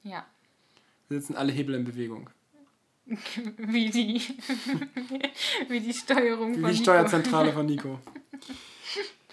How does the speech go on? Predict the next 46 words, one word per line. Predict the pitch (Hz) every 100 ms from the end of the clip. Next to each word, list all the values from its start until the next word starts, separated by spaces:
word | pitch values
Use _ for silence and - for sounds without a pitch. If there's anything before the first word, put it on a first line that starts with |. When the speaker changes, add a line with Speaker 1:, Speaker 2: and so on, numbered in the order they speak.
| - -
Speaker 2:
Ja, | 220
Nina, | 226 214 180 165
ähm, | 180 180 180 180 -
es, | 196 185 -
es | 196 -
war | 214 208
schön, | - 311 302 220
heute | 208 214
mal | 202 196
dich | 196
persönlich | 190 175 269 285
zu | 185
sehen. | 165 170 240 294 -
Speaker 1:
Ja. | 349 220
Speaker 2:
Dabei | 185 185
reden | 185 226 185
wir | 180
ja | 165
eigentlich | 170 165
jede | 175 160
Woche. | 196 208 170 170
Ähm, | 165 151 151 151 151 _ _ _ _ -
wir | 151
haben | 180
uns | 165
schon | 175
gar | 175
nichts | 175
mehr | 165
zu | 165
sagen. | 170 190 151 180 - _ _ _
Speaker 1:
Stimmt. | - 226 185 180
Speaker 2:
An | 160
dem | 160
Punkt | 160 160
sind | 165 156
wir |
schon. | 147 151 165 - _ - - 233
Speaker 1:
Ja. | 208 - -
Speaker 2:
Ähm, | 147 147
Speaker 1:
Wie | 247
nach | 247
so | 262
dreißig | - 214 226 233 220
Jahren | 202 202
mit | 202